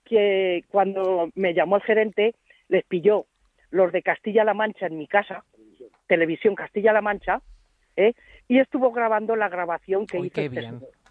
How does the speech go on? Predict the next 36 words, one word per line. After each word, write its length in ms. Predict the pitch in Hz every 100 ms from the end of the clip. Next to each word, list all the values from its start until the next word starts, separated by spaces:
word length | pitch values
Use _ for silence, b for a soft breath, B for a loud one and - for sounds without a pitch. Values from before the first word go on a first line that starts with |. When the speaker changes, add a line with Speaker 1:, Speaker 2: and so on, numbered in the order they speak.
| _ _ - - _ _ _ _ _ _ _ -
Speaker 1:
Porque 240 | 127 -
lo 80 | 131
puse 220 | - 156
en 60 | 165
manos 240 | 170 170 175
libres, 360 | 226 247 320 -
digo, 220 | 180 165
para 240 | - 143 139
que 100 | 143
veáis 340 | 147 196 320 _ b
lo 240 | 214 214 208
que 140 | 214
me 100 | 196
está 220 | 175 254
haciendo 360 | 240 247 254 214
la 100 | 175
empresa. 380 | 139 156 147 - _ _ _
Speaker 2:
Sí, 220 | - 175
sí, 240 | - 135 131
sí, 240 | - 131
sí, 220 | _ 139
sí, 220 | 135 -
sí. 160 | 147 151 151
¿Y 40 |
cómo 200 | 208 240
está 180 | 262 269
Julia 300 | 254 233 214
ahora, 240 | 156 143
Ascensión? 560 | 147 156 147 185 151 117 _ _ -
Speaker 1:
Pues 240 | 202 208
Julia 460 | - 277 302 330 359 -
ha 80 | 240
pasado 340 | 277 254 254
unos 320 | 240 220 180
días, 260 | 170 214 247
ahora 280 | 202 220 233